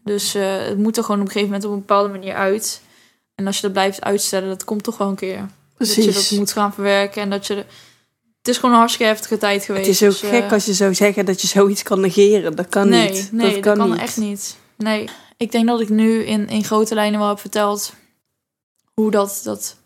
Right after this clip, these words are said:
Speaker 1: jaar en het daarna nog precies ging. En zoals ik zei, het is nog steeds een proces. Dus ik denk nooit dat het, het is natuurlijk nooit voorbij, want je wordt er nog steeds dagelijks aan herinnerd. En ik denk er wel zeker elke dag aan. Ehm,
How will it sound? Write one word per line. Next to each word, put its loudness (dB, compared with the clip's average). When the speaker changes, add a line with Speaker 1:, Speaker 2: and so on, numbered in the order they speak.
Speaker 1:
jaar 4
en -4
het -6
daarna 0
nog -4
precies -6
ging. -2
En -4
zoals 0
ik -10
zei, 0
het -4
is -8
nog -2
steeds 0
een 0
proces. -2
Dus -6
ik -12
denk -4
nooit -2
dat -6
het, -10
het -20
is -10
natuurlijk 0
nooit -2
voorbij, 2
want -4
je -2
wordt 4
er 0
nog 0
steeds 2
dagelijks 2
aan 0
herinnerd. -4
En -6
ik -8
denk -4
er -10
wel -2
zeker 0
elke 0
dag 2
aan. 0
Ehm, -2